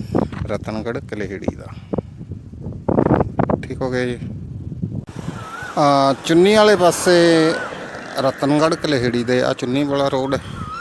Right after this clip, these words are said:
ਠੀਕ ਹੈ ਜੀ, ਤੇ ਇਹ ਕਾਰ ਹੈ ਜਿਹੜੀ ਇਹ ਚੁੰਨੀ ਵੱਲ ਜਾ ਰਹੀ ਹੈ, ਤੇ ਇੱਕ ਆਹ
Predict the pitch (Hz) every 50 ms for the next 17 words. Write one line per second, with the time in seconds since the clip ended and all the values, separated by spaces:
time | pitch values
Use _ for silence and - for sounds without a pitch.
0 | - - - - 147 170 175 165 156 - - - - - - - - - - -
1 | - - - - - - - - - - 1077 1077 - - - - - - - -
2 | 110 107 110 107 107 104 104 104 - - - - - - - - - - - -
3 | - - - - - - - - 123 - - 117 113 110 110 110 110 104 110 110
4 | 110 110 113 113 123 123 123 - 123 117 113 117 113 110 110 107 107 - 120 127
5 | 139 147 151 151 151 156 151 151 151 151 147 143 147 143 131 127 120 120 - -
6 | - - - - - - - - - - - - - - - - - - - -
7 | 151 143 - - 165 165 170 170